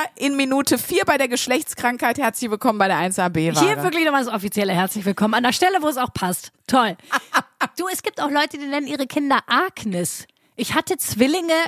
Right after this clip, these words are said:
Speaker 2: äh, äh, so ein Zwillingspärchen mal in der Grundschule, wo ich gearbeitet hab,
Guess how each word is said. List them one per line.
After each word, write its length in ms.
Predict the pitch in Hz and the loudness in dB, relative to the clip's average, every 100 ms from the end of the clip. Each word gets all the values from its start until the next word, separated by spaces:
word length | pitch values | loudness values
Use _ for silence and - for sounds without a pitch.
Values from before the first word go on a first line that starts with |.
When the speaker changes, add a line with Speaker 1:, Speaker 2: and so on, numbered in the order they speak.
| - | -2
Speaker 2:
äh, 420 | 285 285 285 277 | 0 0 0 -2
äh, 40 | 262 | 0
so 80 | 269 | 0
ein 120 | 262 | 0
Zwillingspärchen 920 | - 294 330 370 - 269 269 - 320 339 - - | 0 0 0 0 0 2 2 0 0 -2 -8 -8
mal 260 | - 247 247 | 0 0 2
in 60 | 247 | 0
der 100 | 240 | 0
Grundschule, 720 | 196 330 508 - 247 262 226 | 0 0 0 0 2 2 2
wo 100 | 262 | 0
ich 140 | - | 0
gearbeitet 560 | 269 247 277 269 240 | 0 2 2 0 -2
hab, 120 | 220 | -4